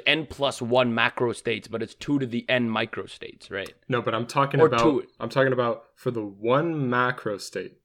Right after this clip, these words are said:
Speaker 2: that
Speaker 1: Yeah.
Speaker 2: is one head
Speaker 1: Oh, for the one macro
Speaker 2: and
Speaker 1: state.
Speaker 2: four
Speaker 1: Okay.
Speaker 2: tails, there are
Speaker 1: Mm-hmm.
Speaker 2: four possible ma-, micro states that,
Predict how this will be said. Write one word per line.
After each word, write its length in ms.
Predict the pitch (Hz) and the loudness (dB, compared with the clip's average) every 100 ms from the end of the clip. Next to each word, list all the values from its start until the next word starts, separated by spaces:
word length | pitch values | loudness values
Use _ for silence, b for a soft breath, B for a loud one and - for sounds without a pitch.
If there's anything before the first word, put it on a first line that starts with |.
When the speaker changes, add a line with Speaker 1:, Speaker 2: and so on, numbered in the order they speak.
| _ _ _ | _ _ _
Speaker 2:
that 120 | - 113 | -2 0
Speaker 1:
Yeah. 60 | |
Speaker 2:
is 140 | 98 104 | 0 -4
one 320 | 98 120 135 | -2 2 2
head 220 | 143 107 | 0 4
Speaker 1:
Oh, 120 | 165 | 6
for 160 | 135 147 | 8 6
the 100 | 143 | 4
one 400 | 127 143 156 147 | 6 8 8 6
macro 380 | 139 135 - 120 | 4 2 2 0
Speaker 2:
and 120 | 117 | 0
Speaker 1:
state. 180 | - 95 | -4 -2
Speaker 2:
four 200 | 120 123 | 2 4
Speaker 1:
Okay. 180 | 123 110 | 2 0
Speaker 2:
tails, 500 | 101 107 160 - - _ _ _ _ _ _ | 0 0 -4 -8 -16 _ _ _ _ _ _
there 160 | 123 | 0
are 160 | 110 120 | 2 0
Speaker 1:
Mm-hmm. 100 | 104 | -2
Speaker 2:
four 460 | - - 143 143 143 | -6 0 4 4 2
possible 500 | 147 123 127 127 113 | 2 0 0 -2 -4
ma-, 380 | 107 107 107 - - | -4 -2 -4 -4 -10
micro 560 | 110 113 123 123 113 | -4 0 0 0 -6
states 560 | 104 - 104 - - - _ _ _ _ _ _ _ _ _ _ _ _ | -6 -8 -8 -10 -18 -20 _ _ _ _ _ _ _ _ _ _ _ _
that, 460 | - 101 98 - - | -8 -8 -8 -12 -16